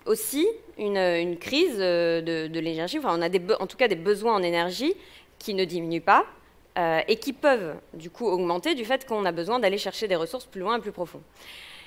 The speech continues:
Or, pour aller chercher de, de l'énergie en, en quantité toujours aussi importante, eh bien, il faut aussi aller creuser plus loin et plus profond. Et pour aller creuser plus loin et plus profond, on a besoin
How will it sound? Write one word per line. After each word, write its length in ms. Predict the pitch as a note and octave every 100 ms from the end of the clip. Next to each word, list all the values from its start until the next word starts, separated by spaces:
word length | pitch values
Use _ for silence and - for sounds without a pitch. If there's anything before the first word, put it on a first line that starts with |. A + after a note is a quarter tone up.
| - - _ _ _ _ C4
Or, 280 | B3+ -
pour 480 | - - D#4 C4+ - -
aller 220 | G#3 G#3
chercher 560 | G#3 G3 - A3 G3+ F3
de, 600 | D#3+ D#3+ D#3 D3+ D3 D3
de 140 | D3+
l'énergie 640 | E3 E3+ E3 E3+ E3 G3 F3
en, 480 | D3 D3 D3 C#3+ D3+
en 40 |
quantité 420 | D#3+ F#3+ G#3+ G3+
toujours 260 | G3 F#3 F#3+
aussi 200 | F#3 G3
importante, 560 | E3+ E3+ - D4 F4+ -
eh 60 | G3
bien, 140 | F#3+
il 60 | G3+
faut 180 | G3 G3
aussi 480 | G#3+ A3 D#4+ C4 -
aller 220 | F#3 F3+ F3+
creuser 460 | - G3 E3+ F3+
plus 240 | F3+ - F3
loin 180 | F#3
et 40 | F3
plus 140 | E3+
profond. 360 | F3 E3+ - D3 - - - - - -
Et 100 | F3+
pour 240 | A3+ G#3
aller 160 | F#3 G3+
creuser 380 | - G3 F3+
plus 200 | F#3 F#3
loin 160 | F3 F3+
et 40 |
plus 140 | E3 D#3
profond, 320 | - D#3 D4
on 80 | D#4
a 60 | F3+
besoin 420 | F3 G#3 C#4